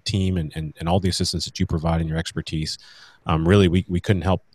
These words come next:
the people the way that we do without, uh, input and, and expertise like yours to bring into the equation. So thank you for that.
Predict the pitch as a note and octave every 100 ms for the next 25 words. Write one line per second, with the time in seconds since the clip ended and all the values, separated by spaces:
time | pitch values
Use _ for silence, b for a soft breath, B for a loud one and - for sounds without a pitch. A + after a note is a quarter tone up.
0 | - - F#2+ F2+ E2+ F2+ E2 D2 E2 F#2+
1 | F2+ F2 - F2+ F#2 - _ D#2+ D#2+ F2+
2 | F#2 F#2 F#2 E2+ - D#2+ D#2+ D#2+ E2+ E2+
3 | - F2 - D#2+ - E2 - E2 F2+ F2+
4 | D#2 - b b b - D2 E3+ E3 D#3
5 | D2 - D#2+ C#2+ C#2+ D2+ E2+ E2 D2 -
6 | D#2+ E2